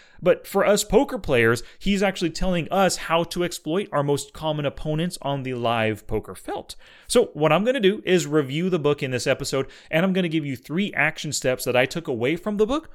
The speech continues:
along with the strategies behind each of those, uh, action steps. So please visit the show notes page for everything I discussed today, along with screenshots and links at w w w dot smart poker study dot com slash pod two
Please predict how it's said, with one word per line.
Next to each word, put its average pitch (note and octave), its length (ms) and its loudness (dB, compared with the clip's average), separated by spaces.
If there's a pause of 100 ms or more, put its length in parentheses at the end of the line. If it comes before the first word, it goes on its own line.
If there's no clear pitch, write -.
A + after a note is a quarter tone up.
(180)
along D3+ 320 2
with E3+ 140 -6
the C#3 80 -6
strategies C3+ 680 -2
behind B2+ 720 -4
each F#3 260 -2
of A2 160 -4
those, G#2+ 300 4
uh, G2+ 160 0
action C#3 280 -4
steps. - 420 -6 (200)
So E3 280 2 (200)
please E3+ 300 0
visit D3+ 280 2
the A3 80 -4
show A#3+ 160 0
notes G#3 200 2
page E3+ 260 0
for - 220 -2
everything C4 500 2
I C4 80 6
discussed D4 400 2
today, D#4 360 4 (220)
along D#3+ 260 6
with D#3 180 2
screenshots F3 640 0
and E3 280 2
links F3 360 0
at A#3+ 260 -2 (220)
w D3+ 560 0
w G2+ 360 0
w D3 200 2 (260)
dot G3+ 200 4
smart C4 380 0
poker A3+ 280 -2
study E3+ 360 0
dot C3+ 320 -2
com F#2+ 260 -8 (160)
slash C3+ 460 -2
pod F#3+ 360 -4 (160)
two D#3+ 320 -2